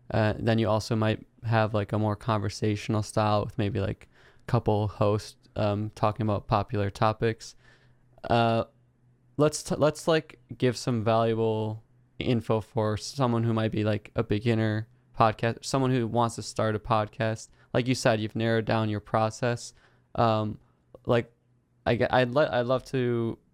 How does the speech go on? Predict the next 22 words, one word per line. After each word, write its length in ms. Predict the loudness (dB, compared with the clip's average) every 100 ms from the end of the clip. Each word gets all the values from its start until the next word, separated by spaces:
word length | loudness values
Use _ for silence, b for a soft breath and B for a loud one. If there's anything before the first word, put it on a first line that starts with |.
| _ _ _ _
touch 320 | -4 -2 0
base 220 | 0 0 0
on 80 |
it 40 | -2
'cause 140 | 0
I, 100 | -2 -2 _ _
I 80 | 0
don't 160 | 0 0
think 140 | -4
you've 200 | -6 -4
probably 520 | 0 2 2 0 -2 -4 -12 -20 -20 _ -4
addressed 500 | -2 0 0 0 -2
this 140 | -6
kind 160 | -2 -2
of 80 | -2
s-, 160 | -10 -8
like, 260 | -4 -4 -2
in-, 160 | -6 -6 -2
knowledge 400 | 2 2 0 -2
that 180 | -4 -6
you've 180 | -6 0
built. 280 | 0 0